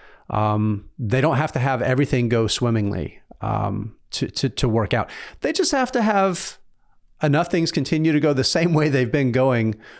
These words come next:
for an extended period of time. Um, and we've seen a track record,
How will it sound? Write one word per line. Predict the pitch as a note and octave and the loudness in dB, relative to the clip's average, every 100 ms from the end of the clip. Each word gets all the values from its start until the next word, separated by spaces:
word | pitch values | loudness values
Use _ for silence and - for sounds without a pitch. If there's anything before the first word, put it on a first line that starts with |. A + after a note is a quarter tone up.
| - | -6
for | - | 0
an | B2 B2 | 0 2
extended | A#2+ - C#3 A#2+ A#2 | 0 0 0 2 2
period | A#2 G#2+ | 2 2
of | F#2+ | 0
time. | - F3 C3 G2+ G#2+ A2 _ - - - - | -2 0 0 0 -2 -4 _ -20 -20 -20 -6
Um, | A#2 A#2 A2+ A2+ A2+ A2 _ _ _ | -2 2 2 2 0 -4 _ _ _
and | C3+ C#3 C#3 C3+ - _ _ _ _ _ _ _ _ _ _ _ _ _ _ _ _ - | 0 2 2 0 -4 _ _ _ _ _ _ _ _ _ _ _ _ _ _ _ _ -2
we've | C3 C#3+ B2+ | 0 2 2
seen | D#3 C#3+ | 2 2
a | A#2 | 0
track | - C#3+ - | -2 -2 -2
record, | F#2 - - | -6 -6 -12